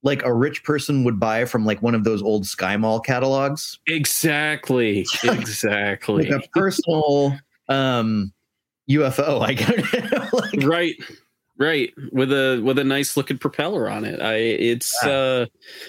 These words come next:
Speaker 2: it's fashionable. I dig the U F Os that kinda try to fit in a little bit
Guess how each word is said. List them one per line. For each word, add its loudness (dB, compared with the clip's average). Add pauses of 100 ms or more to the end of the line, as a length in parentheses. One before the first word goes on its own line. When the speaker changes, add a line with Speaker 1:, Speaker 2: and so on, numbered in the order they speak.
(100)
Speaker 2:
it's -2
fashionable. 0
I 0
dig 0 (300)
the 2
U 4
F -2
Os 2
that -2 (580)
kinda 0
try 0
to -2
fit 0
in 0
a 2
little 2
bit -2